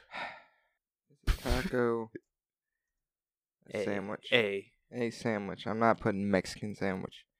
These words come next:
Speaker 1: Taco and sandwich are not even related.
Speaker 2: Why not?
Speaker 1: The very eff-, uh, bleh, bleh. The very essence of a sandwich is two slices of bread with something in the middle.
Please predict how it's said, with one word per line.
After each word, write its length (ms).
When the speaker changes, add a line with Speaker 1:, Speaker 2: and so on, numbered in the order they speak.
Speaker 1:
Taco 320
and 100
sandwich 360
are 60
not 280
even 240
related. 720
Speaker 2:
Why 140
not? 260
Speaker 1:
The 100
very 260
eff-, 280
uh, 100
bleh, 280
bleh. 220
The 80
very 300
essence 340
of 100
a 40
sandwich 440
is 80
two 200
slices 400
of 120
bread 180
with 120
something 340
in 100
the 60
middle. 380